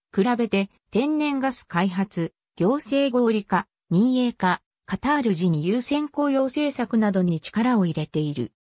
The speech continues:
カタール国内の運動競技発展に努めており、ハマドの活動によって、カタール国内でなどの国際大会も開催されるようになっている。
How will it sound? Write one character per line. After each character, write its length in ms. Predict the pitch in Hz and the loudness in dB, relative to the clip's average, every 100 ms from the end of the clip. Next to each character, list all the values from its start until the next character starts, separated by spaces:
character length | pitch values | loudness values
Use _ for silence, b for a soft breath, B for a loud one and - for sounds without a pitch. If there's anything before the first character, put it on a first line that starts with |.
| _ _ _ _ _ | _ _ _ _ _
カ 160 | - 190 | -6 -4
タ 180 | 285 | -2
ー 60 | 269 | -2
ル 100 | 294 | -2
国 300 | 302 285 302 | -4 -2 -2
内 180 | 285 220 | 2 2
の 160 | 175 | 2
運 220 | 180 277 294 | 2 0 0
動 260 | 294 285 | 0 -2
競 240 | - 285 277 | -2 -2 0
技 140 | 277 | -2
発 260 | 262 254 - | -4 -6 0
展 220 | 240 190 | 2 2
に 100 | 170 | 0
努 240 | - 233 | -4 -2
め 140 | 240 190 | 0 0
て 120 | 165 | 0
お 120 | 160 | 0
り、 180 | 143 - _ _ | -4 -8 _ _
ハ 140 | - 311 | -2 0
マ 120 | 294 | 2
ド 120 | 233 | 2
の 100 | 170 | 0
活 320 | - 165 226 | -4 -6 -2
動 220 | 254 247 | 0 2
に 160 | 226 214 | 2 2
よ 80 | 190 | 0
っ 40 | |
て、 320 | - 190 190 - _ _ | 0 -2 -2 -4 _ _
カ 120 | 202 | -2
タ 120 | 262 | 2
ー 100 | 294 | 0
ル 80 | 294 | 0
国 280 | 285 277 302 | -6 -4 -2
内 200 | 277 226 | 0 2
で 120 | 196 | 2
な 140 | 214 196 | 2 2
ど 100 | 185 | 0
の 140 | 160 | 0
国 200 | - 170 | -2 -4
際 280 | - 240 233 | -2 -2 -2
大 220 | - 254 | 0 -2
会 260 | 247 185 165 | 0 0 2
も 200 | 156 160 _ _ - | 0 -2 _ _ -6
開 200 | 196 277 | -2 0
催 260 | 294 285 | -2 -4
さ 160 | 277 285 | -2 -2
れ 140 | 277 | -2
る 100 | 269 | -2
よ 140 | 269 262 | -2 0
う 60 | |
に 120 | 208 | 0
な 120 | 175 170 | 0 -4
っ 60 | |
て 140 | - 131 | -4 -6
い 140 | 120 | -4
る。 140 | 120 | -8